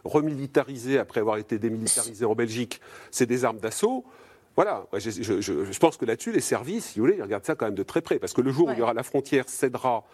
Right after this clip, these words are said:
Speaker 1: entre le banditisme, le grand banditisme et des, des, des, des gars qui essaieront de reconstituer, qui écoutent nos émissions en disant : « Ah ouais, ils disent qu'il y a plus de, on peut plus
Speaker 2: Ouais.
Speaker 1: constru-, construire de
Speaker 2: C'est,
Speaker 1: structures. »
Speaker 2: c'est intéressant peut-être d'avoir votre avis, Wassim Dresse, sur, sur la, la frontière entre le grand banditisme et, et le djihadisme. Est-ce que, est-ce qu'il y en a encore une ?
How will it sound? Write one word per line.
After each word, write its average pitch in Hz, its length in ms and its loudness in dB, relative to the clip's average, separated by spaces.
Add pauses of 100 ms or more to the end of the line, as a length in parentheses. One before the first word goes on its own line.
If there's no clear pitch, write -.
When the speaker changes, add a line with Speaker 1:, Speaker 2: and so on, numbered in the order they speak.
(180)
Speaker 1:
entre 107 220 -2
le 101 140 2
banditisme, 120 540 -2
le 87 60 2
grand 117 140 0
banditisme 107 720 -4 (380)
et 160 340 4 (320)
des, 113 380 2
des, 113 260 0
des, 110 200 2
des 120 160 0
gars 131 200 2
qui - 100 -12
essaieront 120 300 -2
de 104 80 -4
reconstituer, 127 720 -2 (160)
qui 165 80 6
écoutent 170 260 0
nos 175 80 8
émissions 151 540 0
en - 20 2
disant : « 127 460 0 (400)
Ah 160 100 2
ouais, 202 180 2
ils 165 60 0
disent 151 220 -6
qu'il - 100 -2
y - 40 -8
a - 40 -16
plus 175 140 -6
de, 143 300 4
on 123 40 -4
peut 131 80 -4
plus 156 140 -6
Speaker 2:
Ouais. 180 180 -4
Speaker 1:
constru-, 160 240 -8
construire 147 360 0
de 135 100 -2
Speaker 2:
C'est, - 60 -10
Speaker 1:
structures. » 233 300 -2
Speaker 2:
c'est 254 100 0
intéressant 285 440 0
peut-être 269 300 0
d'avoir 233 260 0
votre 226 180 -4
avis, 233 120 -2
Wassim 226 280 0
Dresse, 214 220 -4
sur, 208 140 -4
sur 208 160 -2
la, 185 140 0
la 190 140 -2
frontière 214 540 0
entre 185 320 -2
le 190 100 -2
grand 196 160 0
banditisme 202 520 -4
et, 202 220 0
et - 20 0
le 196 120 -2
djihadisme. 208 600 -2
Est-ce 190 340 0
que, - 80 -6
est-ce 196 260 -4
qu'il 208 120 -2
y - 20 -2
en 202 40 0
a - 20 2
encore 220 320 2
une ? 175 180 -6